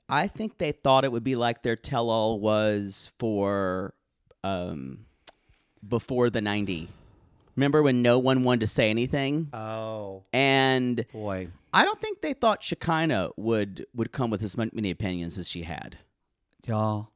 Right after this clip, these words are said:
Speaker 2: I agree with everything she said
Speaker 1: I
Speaker 2: about
Speaker 1: did too.
Speaker 2: everyone.
Speaker 1: I did too.
Speaker 2: It made me li-, I never disliked her, but it made me actually go like, "Oh,
Speaker 1: I
Speaker 2: I
Speaker 1: don't,
Speaker 2: like you."
Speaker 1: I don't like her. <laughs> I think she's got a lot of issues.
Speaker 2: Well,
Speaker 1: But,
Speaker 2: that comes
Speaker 1: but I
Speaker 2: <laughs>
Speaker 1: think,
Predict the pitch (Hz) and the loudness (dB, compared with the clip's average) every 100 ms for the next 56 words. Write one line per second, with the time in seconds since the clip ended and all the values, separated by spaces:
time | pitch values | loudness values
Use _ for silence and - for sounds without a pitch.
0 | _ _ _ _ _ - 101 113 98 92 | _ _ _ _ _ -8 -4 -4 -2 -4
1 | 85 85 - 85 - 92 92 80 - - | -4 -8 -10 -14 -12 -12 -8 -8 -8 -12
2 | 82 - 82 80 123 127 - 139 127 76 | -12 -10 -6 -2 0 0 2 0 0 -4
3 | 78 78 - _ _ _ _ _ _ 110 | -8 -8 -12 _ _ _ _ _ _ -2
4 | 120 113 - 104 - _ _ _ - 107 | -2 -2 -2 -2 -6 _ _ _ -10 -4
5 | 110 110 117 98 98 151 190 214 202 127 | -2 0 0 -2 2 4 6 4 2 0
6 | - 107 - 92 98 95 98 110 123 117 | -2 -4 -4 -4 -4 -2 0 2 2 0
7 | 104 - 101 101 95 87 - - - - | -2 -4 -2 0 0 -4 -12 -20 -2 2
8 | - 101 415 151 127 113 - 85 120 240 | 2 2 0 -2 -2 -6 -8 -8 -2 0
9 | 403 330 147 151 156 160 - 254 - - | 0 -2 2 2 2 -2 2 0 0 -4
10 | - - - - 262 - - 180 226 - | -2 -2 -2 -4 -2 -4 -2 -2 0 -4
11 | 254 226 240 226 208 208 185 165 180 - | -6 -2 4 6 6 0 -6 -4 -4 -4
12 | 165 143 139 160 - - - 285 262 220 | -6 -8 -10 -12 -12 -14 -16 -10 4 10
13 | 214 202 180 208 185 156 240 233 254 480 | 10 10 4 0 4 8 10 10 8 6
14 | 277 508 | 8 8